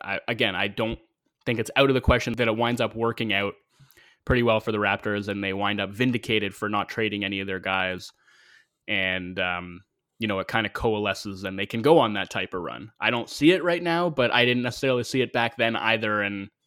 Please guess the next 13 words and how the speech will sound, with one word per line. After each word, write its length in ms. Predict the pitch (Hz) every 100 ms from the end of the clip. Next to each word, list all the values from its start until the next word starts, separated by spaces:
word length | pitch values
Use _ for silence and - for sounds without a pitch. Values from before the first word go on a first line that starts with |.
| _ _ _ _ -
look 160 | 117 110
what 100 | 98
happened. 360 | 82 - - _ _
So 480 | - 117 104 101 - _ _ _ _ _ _ - - -
we 120 | 127
can 380 | - 127 123 123
reserve 340 | 120 139 139
judgment, 320 | 135 120 123
I 60 | 113
guess, 200 | 117 113
until 240 | 117 123
the 100 | 107
offseason. 680 | 104 123 - 170 165 185 196